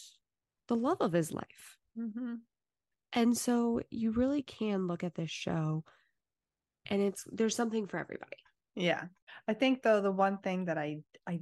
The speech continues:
Speaker 2: didn't like with where this show ended up going in this second half of this series is when they introduced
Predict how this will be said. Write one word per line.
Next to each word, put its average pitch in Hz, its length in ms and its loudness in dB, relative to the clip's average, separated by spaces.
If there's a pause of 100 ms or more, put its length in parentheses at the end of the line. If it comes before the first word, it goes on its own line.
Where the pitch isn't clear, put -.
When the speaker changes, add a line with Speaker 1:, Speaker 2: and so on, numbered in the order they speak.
Speaker 2:
didn't 180 320 0
like 202 400 -2 (300)
with 190 340 -4
where 185 600 0 (140)
this 180 240 -4
show 185 380 -2
ended 185 220 -2
up 190 160 0
going 185 520 -2
in 180 100 -2
this 175 240 -4 (400)
second 190 260 0
half 180 220 0
of 180 80 -4
this 185 180 -8 (260)
series 190 540 -4 (440)
is 180 160 0
when 180 220 4
they 160 580 0
introduced 175 800 -2